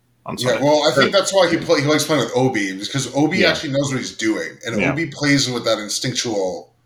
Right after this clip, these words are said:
Speaker 1: Which is funny, 'cause, like, everyone talked all, about how Obi would never be able to play defense
Speaker 2: Yeah.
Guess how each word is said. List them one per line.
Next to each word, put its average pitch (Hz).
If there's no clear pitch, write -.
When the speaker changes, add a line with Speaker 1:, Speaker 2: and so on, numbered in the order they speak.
Speaker 1:
Which 160
is 185
funny, 226
'cause, 123
like, 117
everyone 135
talked 120
all, 117
about 110
how 98
Obi 101
would 95
never 95
be 92
able 90
to -
play 95
defense 87
Speaker 2:
Yeah. 131